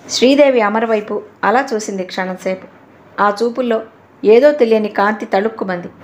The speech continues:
ఆ చూపుల్లో అభిమానం, స్నేహం, స్నేహం అట్టడుగు పొరల్లో ప్రేమ దాగుందని రహస్యం చెప్తున్నట్లుగా ఉంది.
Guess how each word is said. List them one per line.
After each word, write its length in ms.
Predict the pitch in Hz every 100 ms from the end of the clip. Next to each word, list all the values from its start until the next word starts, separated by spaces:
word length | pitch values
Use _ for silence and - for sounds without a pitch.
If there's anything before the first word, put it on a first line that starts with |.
| - 196
ఆ 120 | 208 233
చూపుల్లో 320 | 247 262 254
అభిమానం, 460 | 202 214 208 196 185
స్నేహం, 440 | 233 240 262 240 - - - -
స్నేహం 480 | - 226 254 277 -
అట్టడుగు 400 | 202 202 262 247
పొరల్లో 460 | 226 208 208 208 208 - - - 214
ప్రేమ 280 | 233 269
దాగుందని 580 | 226 214 208 202 202 294 - - _ -
రహస్యం 440 | 202 262 269 269 220
చెప్తున్నట్లుగా 600 | 208 196 196 196 202 196
ఉంది. 220 | 180